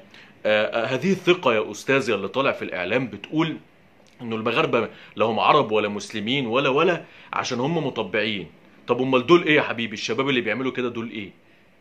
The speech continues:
ايه رايك في الشباب دول يا حبيبي؟ انا ما شفت الشاب مغربي متصور وهو بياكل وبيفطر في رمضان وبيتباهى قوي وفخور قوي ان هو بيفطر في رمضان، وعادي الموضوع بالنسبه له جميل ولذيذ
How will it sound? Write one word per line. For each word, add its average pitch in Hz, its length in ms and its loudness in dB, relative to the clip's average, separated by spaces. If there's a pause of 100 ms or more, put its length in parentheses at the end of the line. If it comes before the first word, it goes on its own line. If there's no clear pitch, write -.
ايه 135 60 6
رايك 147 240 6
في - 60 -14
الشباب 113 360 -2
دول 110 160 0
يا 101 60 -2
حبيبي؟ 92 300 -10 (220)
انا 120 100 -4
ما 127 60 -2
شفت 151 220 -8
الشاب 135 320 -4
مغربي 131 540 -4 (200)
متصور 123 400 -2
وهو 107 220 0
بياكل 113 380 -2
وبيفطر 113 340 -6
في - 140 -8
رمضان 98 380 -2
وبيتباهى 104 540 -4
قوي 143 200 0
وفخور 131 400 -6
قوي 131 280 2 (260)
ان 104 80 -6
هو 123 80 2
بيفطر 131 340 -2
في - 140 -6
رمضان، 107 340 0
وعادي 117 380 2
الموضوع 104 280 -2
بالنسبه 107 360 -2
له 131 80 2
جميل 110 280 -2
ولذيذ 113 460 -6